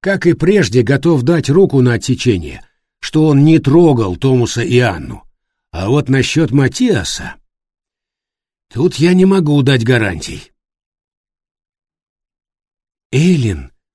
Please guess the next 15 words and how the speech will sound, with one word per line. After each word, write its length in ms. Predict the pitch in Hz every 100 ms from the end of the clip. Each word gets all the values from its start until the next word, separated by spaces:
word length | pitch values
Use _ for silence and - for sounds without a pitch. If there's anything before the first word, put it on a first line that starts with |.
| _
выступала 680 | 90 113 - 127 147 147
за 160 | 120 127
то, 140 | 131 175
чтобы 360 | - 139 139
изолировать 720 | 135 139 170 180 110 92 90
его", 400 | 110 107 95 - _ _ _ _ _ _ _ -
задумалась 640 | - 104 107 107 104 -
Йенни. 380 | 95 76 62 _ _ _ _ _ _
"И 100 | 98
теперь 400 | 95 113 180 170
она 280 | 151 151 170
одна, 360 | 131 165 185 110
где-то 380 | 98 147 147
в 60 | 147
отеле. 540 | 170 180 127 73 62